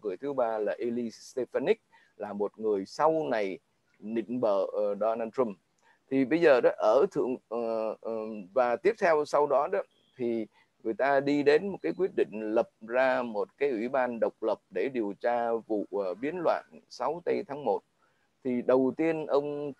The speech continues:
ờ, Kevin McCarthy đồng ý với cái, ờ, bên phe Dân Chủ đó là chúng ta thành lập một cái ủy ban độc lập, trong đó cái số thành viên của Đảng Dân Chủ và Đảng Cộng Hòa ngang ngửa nhau và không có ai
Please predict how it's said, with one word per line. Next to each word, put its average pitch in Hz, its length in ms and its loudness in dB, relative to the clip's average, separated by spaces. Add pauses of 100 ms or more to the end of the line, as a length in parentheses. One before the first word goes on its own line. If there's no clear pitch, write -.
(120)
ờ, 123 260 -4
Kevin 139 360 0
McCarthy 135 760 -2 (480)
đồng 117 400 -4
ý 170 360 2 (220)
với 127 280 0
cái, 160 320 -4
ờ, 123 240 0 (100)
bên 131 220 0
phe 127 220 -2
Dân 127 280 -2
Chủ 98 320 -2
đó 156 160 0
là 107 160 -2
chúng 127 180 -12
ta 120 160 -4 (140)
thành 107 260 -12
lập 101 220 -4
một 104 240 -8
cái 131 100 0
ủy 131 120 0
ban 123 260 -4
độc 107 220 -2
lập, 107 200 0 (160)
trong 135 320 -2
đó 135 360 0
cái 156 140 -6
số - 320 0
thành 104 320 -6
viên 131 240 4 (340)
của 107 140 -2
Đảng 113 280 0
Dân 127 180 -2
Chủ 110 240 -4
và 143 60 -2
Đảng 107 260 -2
Cộng 104 200 -6
Hòa 98 260 -8
ngang 127 360 -2
ngửa 104 180 0
nhau 156 400 2 (480)
và 104 260 0
không 143 240 -6
có 156 120 0
ai 135 340 0